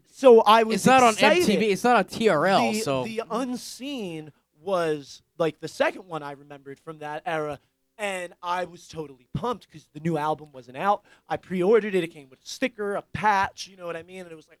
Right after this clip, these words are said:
Speaker 1: "Oh, we're gonna get a new song." And the first time I played it, I was excited. I'm mostly watching the video. Then I got the album and I was like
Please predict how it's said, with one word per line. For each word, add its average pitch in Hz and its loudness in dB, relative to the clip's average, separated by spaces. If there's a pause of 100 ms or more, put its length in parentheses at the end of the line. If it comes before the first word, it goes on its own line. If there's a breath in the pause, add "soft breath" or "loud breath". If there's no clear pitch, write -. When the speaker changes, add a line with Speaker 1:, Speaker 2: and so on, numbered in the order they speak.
Speaker 1:
"Oh, 226 2
we're 196 -6
gonna 170 -20
get 151 -20 (120)
a - -20
new 143 -20
song." 240 -2 (380 soft breath)
And 220 -14
the 196 -16
first 277 -4
time 247 -4
I 165 -6
played 254 -8
it, 190 -6
I 165 -4
was 156 -12
excited. 180 -6
I'm 160 -8
mostly 170 -14
watching 151 -12
the 131 -20
video. 170 -10 (420)
Then 220 -14
I 269 -12
got 247 -14
the 160 -20 (160)
album 208 -10
and 143 -20
I 147 -20
was 147 -20
like 135 -20